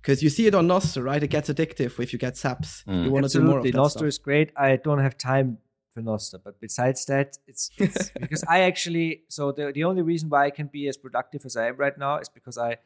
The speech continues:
Speaker 3: I deleted Twitter from my cell phone.
Speaker 1: Mm.
Speaker 3: So yeah, yeah, but now I have the, the Nostr, the Nostr app. <laughs> Just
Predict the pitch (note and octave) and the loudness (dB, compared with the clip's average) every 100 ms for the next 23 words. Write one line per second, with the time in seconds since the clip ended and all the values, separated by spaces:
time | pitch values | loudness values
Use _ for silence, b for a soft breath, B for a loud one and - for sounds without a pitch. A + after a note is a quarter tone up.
0 | _ _ _ - C#3 D3 C#3+ C#3+ - - | _ _ _ 0 2 4 2 0 -2 -4
1 | C#3+ - A#2+ - A2 A2 - A2 G#2+ - | -4 -4 -10 -10 -8 -6 -4 -4 -4 -8
2 | - _ _ - C#3 C3 - D3+ D3+ E3+ | -20 _ _ -6 -2 -2 0 0 2 6
3 | G3 F#3 E3+ C#3+ E3+ F3+ D#3+ D#3 D#3+ C#3+ | 8 8 6 6 8 10 8 4 0 -2
4 | _ C#3 C#3+ D#3 - C#3+ B2+ B2+ - C3 | _ 0 4 4 4 2 4 2 0 0
5 | C3 C#3 - C3 B2 A2 G#2 - C3+ D#3 | 2 2 0 -2 0 0 0 0 -2 -10
6 | - F3 _ - E3 - F#3 - D#3 - | -8 -10 _ -6 -2 2 2 2 -2 0
7 | A#2+ - - - | -2 2 0 0